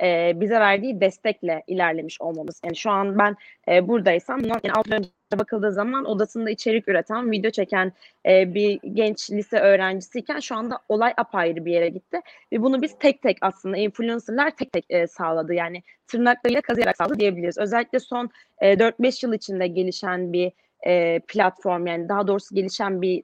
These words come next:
tanım var burada, influencerlık tanımı. E, o yüzden asla sayılardan ibaret değil. O kadar çok konuştum ki sonra başını unuttum.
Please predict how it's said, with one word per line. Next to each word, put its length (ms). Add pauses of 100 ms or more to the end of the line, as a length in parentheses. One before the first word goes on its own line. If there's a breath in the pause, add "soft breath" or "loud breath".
(160)
tanım 360
var 180
burada, 180
influencerlık 720
tanımı. 300 (420 loud breath)
E, 180
o 120
yüzden 320 (100)
asla 320
sayılardan 580
ibaret 500
değil. 300
O 60
kadar 280
çok 160
konuştum 220
ki 80
sonra 200
başını 520
unuttum. 420